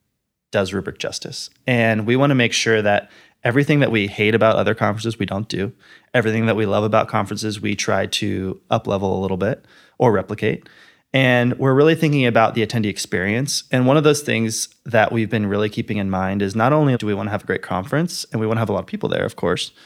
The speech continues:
but we don't wanna try to go too big too fast. We wanna create an event that our customers and some prospects as well, but mainly our customers and partners,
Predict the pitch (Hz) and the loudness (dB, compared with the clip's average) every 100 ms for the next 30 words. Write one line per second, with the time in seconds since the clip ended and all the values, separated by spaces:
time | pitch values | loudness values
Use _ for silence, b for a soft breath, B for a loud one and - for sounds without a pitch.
0 | B B - 127 - - b _ 131 147 | B B 2 2 2 -6 b _ 2 2
1 | 156 151 120 143 120 113 110 - 117 107 | 4 0 0 2 4 4 2 -2 -2 -2
2 | 104 101 101 98 127 113 - 131 135 - | -2 -4 -4 -6 -2 -2 0 0 -2 -2
3 | - - - - - - - 123 135 147 | -6 -4 -6 -6 -12 -12 -4 0 2 4
4 | 123 - 135 113 - - _ - 117 95 | 2 0 2 2 2 -6 _ -2 -2 -2
5 | 98 98 101 - - 113 104 - _ 107 | -2 -2 -4 -10 -4 -2 -2 -4 _ -4
6 | 104 - 120 - 131 135 147 - 113 117 | -2 -2 -4 -2 0 0 -2 -4 -6 -4
7 | 160 - 101 - 110 - 120 107 - 131 | -2 -2 -2 -2 -4 -4 -6 -4 -4 -4
8 | B B B - 98 104 107 113 - 98 | B B B -6 -2 -2 0 -2 -2 -6
9 | - 92 62 - - 117 107 104 101 127 | -6 -6 -6 -8 -6 -4 -2 -2 -2 -6
10 | - | -8